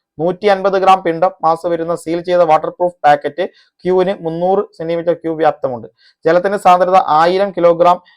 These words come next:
ആ, പെർ, ആ, മീറ്റർ ക്യൂബ് ആണ്. ഈ രണ്ട് പാക്കറ്റുകളും ജലത്തിലിട്ടാൽ ഓപ്ഷൻ ബി ആണ്, പി പൊങ്ങിക്കിടക്കും, ക്യൂ മുങ്ങുന്നു. താഴെ പറയുന്ന പ്രസ്താവനകൾ പരിശോധിക്കുക. ശബ്ദത്തിന്റെ ഘോഷം മനുഷ്യന്റെ കാതുകളുടെ സംവേദനക്ഷമതയെ ആശ്രയിച്ചിരിക്കുന്നു. ശബ്ദത്തിന്റെ തീവ്രത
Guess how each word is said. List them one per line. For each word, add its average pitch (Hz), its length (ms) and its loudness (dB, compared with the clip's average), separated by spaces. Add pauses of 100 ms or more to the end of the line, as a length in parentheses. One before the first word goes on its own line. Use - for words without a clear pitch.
(200)
ആ, 156 160 4
പെർ, 185 240 4
ആ, 160 280 -4
മീറ്റർ 165 300 -2
ക്യൂബ് 151 280 0
ആണ്. 127 100 0
ഈ 175 120 -2
രണ്ട് 185 260 0
പാക്കറ്റുകളും 180 420 0
ജലത്തിലിട്ടാൽ 165 560 0 (300)
ഓപ്ഷൻ 147 280 -6
ബി 147 80 -2
ആണ്, 156 300 2
പി 180 120 -4
പൊങ്ങിക്കിടക്കും, 156 640 -6 (120)
ക്യൂ 185 280 -2
മുങ്ങുന്നു. 131 420 -10 (1120)
താഴെ 196 220 2
പറയുന്ന 226 260 0
പ്രസ്താവനകൾ 202 400 0
പരിശോധിക്കുക. 180 600 -2 (180)
ശബ്ദത്തിന്റെ 196 600 0
ഘോഷം 180 580 6
മനുഷ്യന്റെ 175 500 -4
കാതുകളുടെ 175 540 2
സംവേദനക്ഷമതയെ 170 800 0
ആശ്രയിച്ചിരിക്കുന്നു. 147 840 -2 (540)
ശബ്ദത്തിന്റെ 196 520 0
തീവ്രത 185 440 2